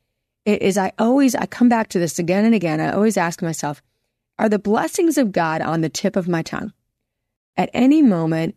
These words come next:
no matter if I'm tired, I'm confused, I'm fearful, whatever I may be feeling distracted, am I able to bring the blessings of God to the tip of my tongue? Am I able to speak those out? Do I know them well enough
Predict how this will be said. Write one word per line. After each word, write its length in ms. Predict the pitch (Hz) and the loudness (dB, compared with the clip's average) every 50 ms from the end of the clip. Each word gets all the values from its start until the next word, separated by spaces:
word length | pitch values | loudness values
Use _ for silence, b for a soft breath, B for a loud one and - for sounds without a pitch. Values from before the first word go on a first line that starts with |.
| _ | _
no 160 | - 185 185 180 | -4 -2 0 0
matter 240 | 180 180 180 180 | 0 0 0 -2
if 100 | 165 - | -2 -2
I'm 140 | 165 160 151 | -4 -4 -4
tired, 560 | - - - 214 226 233 247 247 247 247 247 | -6 -4 -4 -2 0 0 2 2 0 0 0
I'm 160 | - - 156 - | -2 -4 -4 -6
confused, 880 | - 180 170 156 _ - 214 214 220 220 220 220 214 202 - - - _ _ _ _ _ | -6 -6 -6 -6 _ 0 2 4 4 4 4 2 0 -2 -4 -10 -12 _ _ _ _ _
I'm 200 | - 180 170 170 | -4 -2 0 0
fearful, 540 | 165 - - 190 185 185 - - 202 190 185 | -2 0 -2 0 0 0 -2 0 0 0 2
whatever 320 | 175 175 175 196 214 247 240 | 2 2 2 2 0 0 0
I 140 | 233 214 | 0 2
may 160 | 202 202 202 196 | 2 2 2 2
be 160 | 190 190 175 | 2 0 -2
feeling 460 | 165 - - 196 190 185 185 185 170 | -2 -2 -2 0 0 2 2 0 0
distracted, 680 | 151 143 - - - - 180 175 175 - - 180 175 - _ _ _ _ _ _ - | -2 -2 -4 -2 0 0 0 0 -2 -2 -2 -2 -2 -4 _ _ _ _ _ _ -2
am 160 | 190 190 208 | 0 2 2
I 200 | 233 277 349 - - | 2 2 0 -2 -2
able 580 | - 190 202 240 226 202 175 160 151 151 170 _ _ - | -2 2 2 2 2 2 0 -2 -2 -6 -8 _ _ -10
to 180 | - - 208 190 | -2 0 0 0
bring 380 | 156 143 160 175 190 214 233 | 2 2 2 2 4 6 6
the 100 | 226 214 | 4 4
blessings 460 | 175 180 170 165 165 - - 175 151 - | 4 2 -2 -2 -2 -4 -6 -6 -4 -4
of 120 | 147 139 | -4 -4
God 360 | - 151 151 156 165 156 160 _ _ _ _ - | -2 -2 -2 -2 -4 -6 -10 _ _ _ _ -2
to 140 | - 208 | 0 0
the 80 | 190 196 | 0 0
tip 220 | - - 196 202 | 0 -2 -4 -2
of 100 | 180 147 | -2 -4
my 160 | 151 160 156 151 | -2 -2 -4 -4
tongue? 220 | - - 156 156 | -2 -4 -4 -2
Am 100 | 160 156 | 0 -2
I 60 | 165 | 0
able 240 | - - 190 185 180 | 0 0 0 0 -2
to 80 | 165 147 | -2 -4
speak 540 | - - - - - 220 220 214 208 - | -6 -8 -8 -4 0 2 2 2 2 0
those 260 | - 208 202 190 180 - - | -2 0 0 0 -2 -2 -4
out? 180 | 151 151 - - | -4 -4 -4 -2
Do 140 | - 175 170 | -2 0 0
I 80 | 170 | 0
know 300 | 170 170 175 180 196 202 | 0 0 0 2 2 2
them 260 | 202 214 202 190 165 | 2 2 0 0 -2
well 320 | - 175 190 - 202 196 196 | -2 -2 0 0 0 0 0
enough 460 | 196 196 190 190 190 190 - - _ | 0 0 0 0 -2 -2 -4 -8 _